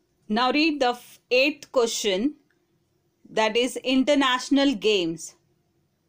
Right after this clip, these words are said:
So write down the first one, football. In the second box, write down polo. Then in the third box, write down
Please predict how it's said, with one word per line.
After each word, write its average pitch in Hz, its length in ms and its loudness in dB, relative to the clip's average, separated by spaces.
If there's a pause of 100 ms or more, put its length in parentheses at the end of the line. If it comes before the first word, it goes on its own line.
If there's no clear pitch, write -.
(720)
So 240 180 -2
write 226 240 0
down 254 260 0
the 254 100 -2
first 240 420 -2
one, 269 240 2 (800)
football. 185 720 0 (1700)
In 233 140 -4
the 233 100 2
second 269 380 0
box, 254 320 -2
write 247 240 -2
down 240 260 2 (140)
polo. 208 560 2 (1800)
Then 226 240 0
in 254 100 -2
the 247 100 0
third 285 460 0
box, 233 320 0
write 220 320 0
down 247 380 2